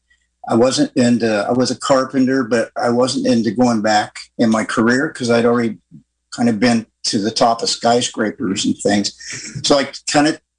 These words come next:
decided I wanted to do something artistic, and I always have wanted to do something artistic. So I was curious about tattooing more so than doing stained glass or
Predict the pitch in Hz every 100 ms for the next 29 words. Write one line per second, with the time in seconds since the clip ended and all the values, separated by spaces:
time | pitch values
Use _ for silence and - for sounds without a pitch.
0 | _ 147 135 139 139 135 131 117 113 127
1 | 127 135 113 113 110 - 143 - 92 -
2 | 113 117 123 135 131 - 120 113 113 107
3 | 101 95 - - 104 - 101 104 107 -
4 | - - - - - 107 110 107 _ _
5 | _ _ _ 120 110 110 107 - _ _
6 | _ _ _ _ _ _ _ _ _ 127
7 | 113 - 151 135 123 - 117 113 - 110
8 | 98 - 120 101 87 95 - - _ _
9 | _ _ - 131 117 123 - 123 120 110
10 | 107 95 107 110 107 - 110 107 104 104
11 | 104 107 104 - 90 -